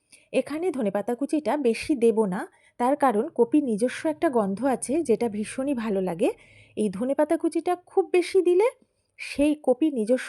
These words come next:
গন্ধটা কিন্তু অনেকটাই চেপে যাবে। তবে আপনারা যদি মনে করেন যে আরও একটু ধনেপাতা দিলে আপনাদের ভালো লাগবে, তাহলে আরও একটু বেশি দিয়ে দেবেন। এবারে একটু সব কিছু মিশিয়ে নেওয়ার পর গ্যাসের ফ্লেমটা মিডিয়ামে করে একটু ফুটিয়ে নিলাম। এবারে গ্যাসের ফ্লেমটা অফ করে দিয়ে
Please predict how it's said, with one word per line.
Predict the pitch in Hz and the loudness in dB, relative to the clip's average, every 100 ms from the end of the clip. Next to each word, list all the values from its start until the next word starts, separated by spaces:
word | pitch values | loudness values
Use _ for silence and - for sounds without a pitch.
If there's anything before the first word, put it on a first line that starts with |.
| 330 | -2
গন্ধটা | 226 190 202 226 | -2 -2 -4 -6
কিন্তু | 254 254 453 - | -6 -4 -4 -2
অনেকটাই | 196 190 - 254 427 | -4 -4 -2 -2 0
চেপে | - - 165 | 0 -2 -4
যাবে। | 175 - - _ _ _ _ - | -6 -8 -12 _ _ _ _ -4
তবে | 262 311 | -2 0
আপনারা | 226 185 190 | -2 -6 -6
যদি | 185 214 277 285 - | -4 -2 -2 -4 -8
মনে | 226 240 | -6 -4
করেন | 254 277 359 | -2 0 0
যে | 294 | 0
আরও | 240 208 | 0 0
একটু | 202 269 | -2 -4
ধনেপাতা | 226 226 233 240 | -2 -4 -4 -4
দিলে | 233 247 | -4 -4
আপনাদের | 262 226 240 233 | -4 -2 0 0
ভালো | 233 233 | 0 -2
লাগবে, | 240 262 523 285 | -2 -4 -6 -6
তাহলে | 208 208 381 - _ - | -4 -2 -4 -4 _ -8
আরও | 190 | -6
একটু | 190 - 254 | -6 -2 0
বেশি | 208 - 427 | 0 2 2
দিয়ে | 254 185 | 2 0
দেবেন। | - 160 - - _ _ _ _ - | -2 -6 -8 -16 _ _ _ _ 0
এবারে | 240 254 440 427 | 2 4 2 2
একটু | - 247 | 0 -6
সব | - 220 - | -4 -4 -4
কিছু | 240 262 | -6 -4
মিশিয়ে | 233 - 262 | -6 -4 -6
নেওয়ার | 262 262 262 | -2 -4 0
পর | 403 349 | 0 2
গ্যাসের | 196 - 202 | 0 -2 -4
ফ্লেমটা | 220 214 220 | -4 -4 -2
মিডিয়ামে | 214 196 220 220 | -2 -2 -4 -4
করে | 226 277 466 | -2 0 0
একটু | 339 233 - | -2 -6 -6
ফুটিয়ে | 226 - 254 | -6 -4 -4
নিলাম। | 269 285 480 - _ _ - _ _ | -2 -4 -4 -8 _ _ -20 _ _
এবারে | 262 302 254 339 | 2 4 4 4
গ্যাসের | 240 185 226 | 0 0 0
ফ্লেমটা | 233 226 240 | 0 0 2
অফ | 208 - | 0 0
করে | 302 359 | -2 0
দিয়ে | 247 196 | 0 0